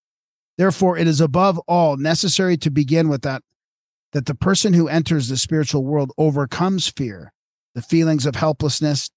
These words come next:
despair, and anxiety. But these are exactly the feelings that belong to contemporary culture and materialism, because it estranges people from the spiritual world.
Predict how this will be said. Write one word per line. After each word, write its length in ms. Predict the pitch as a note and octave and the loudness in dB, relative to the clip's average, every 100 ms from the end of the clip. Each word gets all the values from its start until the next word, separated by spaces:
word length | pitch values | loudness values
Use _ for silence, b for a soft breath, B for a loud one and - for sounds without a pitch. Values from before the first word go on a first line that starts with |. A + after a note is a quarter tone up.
| _ | _
despair, 640 | B2+ - - D3 C#3 C3+ | -6 -4 0 0 0 -2
and 220 | B2+ B2 | -4 -6
anxiety. 720 | B2 A#2+ A#2 B2+ B2+ A#2 G2 - _ _ _ _ - | -4 -6 -6 -6 -6 -6 -10 -16 _ _ _ _ -2
But 80 | D3 | 2
these 180 | D#3+ | 2
are 80 | D3+ | 2
exactly 580 | C#3 B2 A#2 D#3 E3+ F3+ | 0 0 2 2 2 2
the 120 | D#3+ | 0
feelings 440 | C#3 D#3+ D#3 D3 B2 | 0 2 2 2 0
that 120 | C3+ | -2
belong 380 | C3+ C#3+ D3 C3+ | 0 0 0 0
to 120 | C3+ | -2
contemporary 720 | C3 B2+ C#3+ B2+ C#3 B2 A2+ | -2 0 -2 0 -4 -4 -6
culture 520 | - F#3 G#3+ - F#2+ | -2 0 0 -4 -6
and 180 | B2+ C3+ | -4 -2
materialism, 840 | C3 - F#3+ A3 D#3 A2+ F2+ E2 - b b b | -2 -2 2 2 2 -2 -8 -14 -20 b b b
because 280 | D3+ F#3 D3 | 0 2 2
it 100 | D#3+ | 2
estranges 640 | C#3+ - F#3+ A#3 F#3+ D#3 | 0 0 2 2 2 0
people 300 | - D#3 D3+ | 2 0 0
from 200 | C3+ D3+ | 0 0
the 80 | C#3 | 0
spiritual 520 | - F3 E3 D#3 C#3+ | 0 0 0 0 -2
world. 400 | D3+ G3+ A#2+ - | 0 -2 -2 -8